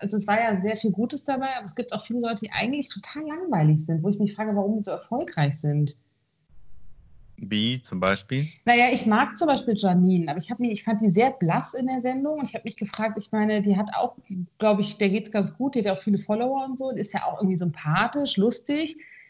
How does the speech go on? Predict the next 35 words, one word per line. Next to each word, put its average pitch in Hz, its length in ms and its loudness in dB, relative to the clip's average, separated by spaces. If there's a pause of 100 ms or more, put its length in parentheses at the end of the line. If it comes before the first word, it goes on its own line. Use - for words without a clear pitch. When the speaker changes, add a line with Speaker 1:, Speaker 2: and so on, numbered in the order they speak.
(460)
Speaker 1:
jetzt 151 180 -6
aber 143 180 -6
auch 165 60 2
nicht 156 180 2
besonders 165 520 8
spritzig 196 680 0
und 160 140 6
nur 202 140 6
weil 208 120 6
die 185 60 2
einen 170 160 4
sächsischen 202 480 -2
Akzent 240 500 -2
hat, 175 80 4
darauf 170 240 2
kannst 170 280 2
du 170 40 2
dich 165 60 4
halt 165 140 0
auch - 80 -4
nicht 214 200 2
ausruhen. 143 600 2 (320)
Speaker 2:
Das - 200 -12
stimmt. - 580 -10 (360)
Speaker 1:
Fand 185 160 4
ich 180 100 -2
ein 220 60 2
bisschen 294 320 2
wenig 160 400 4
irgendwie. 139 560 -4 (1120)
Speaker 2:
Das - 140 -14
stimmt, 123 400 -6
aber 110 420 2
ihr 110 120 -2
Sächsisch, 117 540 0